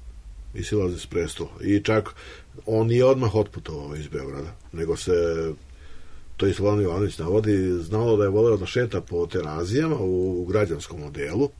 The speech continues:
civilnom odelu i da je čak i vodio nekog psa na ulici, sedeo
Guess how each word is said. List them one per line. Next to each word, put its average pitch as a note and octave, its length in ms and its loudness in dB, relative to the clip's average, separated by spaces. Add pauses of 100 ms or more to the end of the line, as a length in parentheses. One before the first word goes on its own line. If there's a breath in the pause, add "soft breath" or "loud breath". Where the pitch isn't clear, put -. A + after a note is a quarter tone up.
(180)
civilnom E2+ 440 0
odelu F#2+ 520 0
i E2+ 260 -4
da E2 120 -6
je D#2+ 120 -8
čak - 200 -6 (500 loud breath)
i F2+ 380 -6
vodio F2 540 -6
nekog G2+ 280 -8
psa - 240 -4
na C#2+ 280 -8 (520)
ulici, E2+ 440 -12
sedeo E2+ 440 -4